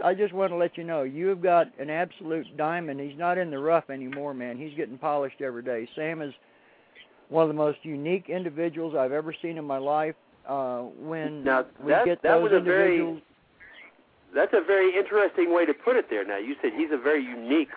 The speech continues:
Speaker 2: person. <laughs>
Speaker 1: He is, because I've, I have, I have never seen anyone that can take someone that can walk up to a chute that is obviously not of the average cadre,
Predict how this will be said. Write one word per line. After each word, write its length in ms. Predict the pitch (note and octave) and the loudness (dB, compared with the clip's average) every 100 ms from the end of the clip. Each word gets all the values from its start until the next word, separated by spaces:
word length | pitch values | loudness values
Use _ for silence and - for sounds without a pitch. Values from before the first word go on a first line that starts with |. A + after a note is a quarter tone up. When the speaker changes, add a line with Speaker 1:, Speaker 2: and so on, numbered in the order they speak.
| - | -6
Speaker 2:
person. 360 | G2+ - F#2 | -6 -6 -16
<laughs> 600 | - - - - - - | -14 -12 -12 -16 -8 -4
Speaker 1:
He 60 | G#3+ | -2
is, 360 | A3+ A3+ C4 D#3 - | 2 6 6 4 2
because 380 | F3 G3 G3 F3 D#3 | 0 4 6 6 4
I've, 400 | C3 F3 F#3 D3+ | 6 6 6 4
I 180 | D#3 F#3 | 2 4
have, 220 | F3+ E3 - - - - _ - | 2 -2 -12 -20 -20 -20 _ -4
I 140 | E3 | 0
have 180 | F#3+ E3 | 0 -2
never 420 | E3 E3 G3+ A#3+ - | -4 -2 -2 -2 -6
seen 280 | G#3+ G#3+ G#3 C3 | -6 -6 -6 -6
anyone 560 | G3 G3+ F3+ D#3+ D#3 | -4 -4 -4 -4 -4
that 140 | D#3 C#3 | -8 -10
can 120 | C3+ | -10
take 240 | C3+ F3 E3 - | -2 -2 -2 -6
someone 320 | D#3+ D#3+ D#3 | -6 -4 -6
that 140 | C#3+ | -8
can 120 | A#2 C3 | -10 -6
walk 280 | C#3 D#3 | -4 -2
up 80 | E3 - | -4 -4
to 160 | D3 | -8
a 20 | B2+ - | -8 -8
chute 320 | E3+ C#3 B2+ - _ _ _ _ _ _ - | -4 -4 -6 -10 _ _ _ _ _ _ 2
that 160 | C#3+ | 2
is 120 | C#3 C3+ | 2 0
obviously 1080 | - F#3 A3+ G3 D#3+ D#3 D3+ D3 D3 C3+ C3+ _ _ _ _ _ _ _ _ - | 4 6 6 6 2 0 -2 0 0 -4 -10 _ _ _ _ _ _ _ _ -8
not 280 | F3 G3+ D3+ | 0 0 2
of 200 | E3+ D#3+ | -2 0
the 120 | C3 | 2
average 460 | D#3 E3+ D3+ C#3+ B2 | 4 4 2 -4 -8
cadre, 600 | - F3 F3+ B2 G2+ E2 | 0 2 2 0 -2 -4